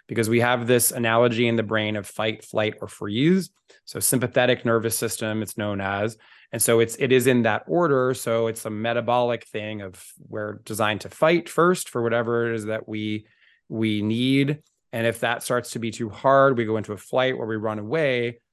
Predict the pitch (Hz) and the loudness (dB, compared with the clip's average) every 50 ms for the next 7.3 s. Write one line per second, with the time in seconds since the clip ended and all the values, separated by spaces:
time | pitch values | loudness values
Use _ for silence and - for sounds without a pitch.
0 | _ _ _ _ - 120 120 117 117 113 113 113 107 107 131 139 143 147 156 165 | _ _ _ _ -8 -6 -6 -6 -4 -4 -4 -4 -4 -2 -2 0 0 0 0 -2
1 | 151 - - - - - - 131 127 123 123 120 - - 113 104 101 104 - - | -4 -8 -12 -14 -14 -8 -4 -2 0 0 0 -2 -2 -6 -8 -8 -8 -12 -14 -14
2 | - 107 107 98 90 73 - 50 - 107 107 104 101 101 98 104 104 101 98 98 | -12 -12 -10 -10 -12 -14 -16 -16 -14 -12 -8 -6 -6 -4 -4 -4 -2 -2 -2 -2
3 | 95 92 - - _ _ _ _ _ _ 110 107 - - - 131 123 110 - 113 | -4 -6 -10 -18 _ _ _ _ _ _ -6 -6 -6 -2 0 0 0 2 0 -2
4 | - - - - 131 123 117 113 107 104 95 101 104 110 117 123 131 - - - | -4 -2 0 2 2 2 2 2 0 0 -2 -2 0 2 2 2 0 -2 -4 -4
5 | - - 127 123 120 117 - 135 131 135 135 131 127 127 120 127 123 113 117 120 | -4 -2 -2 -2 -2 -4 -4 -4 0 0 2 2 2 2 2 0 -2 -2 -2 -2
6 | 117 117 113 113 113 110 101 113 110 107 107 101 104 107 104 98 - 98 90 101 | -2 0 0 0 -2 -2 -2 -4 -4 -4 -6 -4 -4 -4 -4 -4 -6 -10 -8 -8
7 | 101 98 92 - _ | -6 -6 -8 -10 _